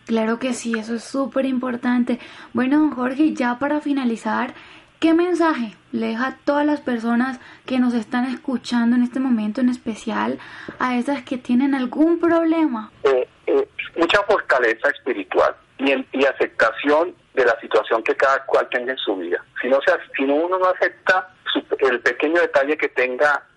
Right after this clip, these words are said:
Speaker 2: de su enfermedad, de su proceso patológico, podemos tener la ayuda de todo el mundo, de los mejores psicólogos, los mejores médicos, las mejores técnicas, pero todo el mejoramiento de mi patología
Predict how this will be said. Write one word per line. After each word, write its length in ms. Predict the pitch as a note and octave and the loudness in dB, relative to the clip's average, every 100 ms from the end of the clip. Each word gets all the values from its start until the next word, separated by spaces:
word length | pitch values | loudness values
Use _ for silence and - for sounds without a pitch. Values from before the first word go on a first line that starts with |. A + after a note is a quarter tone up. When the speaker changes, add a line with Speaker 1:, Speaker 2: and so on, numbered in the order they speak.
| _ | _
Speaker 2:
de 100 | A2+ A2 | -2 0
su 80 | |
enfermedad, 680 | A2 G2+ G2+ G2 G2 G2+ A2+ | -2 0 0 2 2 4 2
de 100 | B2 | 0
su 100 | - | -4
proceso 380 | - F#2+ - A#2+ | -2 -2 0 2
patológico, 720 | A#2+ - F#2+ F#2 - - B2+ - | 2 2 4 2 0 -4 -4 2
podemos 420 | C#3+ D#3+ F3+ G3 | 2 4 2 0
tener 260 | E3+ D3+ D3 | 0 0 2
la 60 | F3 | 0
ayuda 240 | F3 E3+ | 0 0
de 60 | E3+ | 0
todo 320 | - G3+ G#3 | 0 2 2
el 80 | G3 | 0
mundo, 340 | G3 E3 B2 | -2 0 0
de 60 | A#2+ | 2
los 100 | A2+ | 0
mejores 380 | A2+ B2 - - | 0 0 -2 -4
psicólogos, 640 | - - B2+ - - B2 | -8 0 2 2 0 -2
los 80 | A#2 | -4
mejores 320 | G#2 G#2+ - | 0 0 0
médicos, 520 | A#2+ C3 B2+ B2+ B2 A#2 | -2 0 0 0 0 0
las 100 | G#2 | -2
mejores 400 | G2 - - - | 0 0 -2 -2
técnicas, 440 | B2 B2 A#2+ C3 - - - - - - | -2 -2 -4 -4 -6 -18 -16 -18 -12 -2
pero 240 | B2+ A#2+ - | 2 2 0
todo 340 | - D#3 F3 F3+ | 2 4 4 2
el 120 | E3+ | -2
mejoramiento 1040 | D3+ A#2+ A2+ A2 A#2+ C#3+ C#3+ - D#3 D#3 - _ B2 | -6 -2 -2 -2 -4 -6 -6 -2 0 0 -4 _ -2
de 160 | A2+ | -2
mi 120 | A2 G2+ | -2 0
patología 680 | G#2 G#2 G2+ G2 A#2+ C#3 | 0 2 0 0 2 0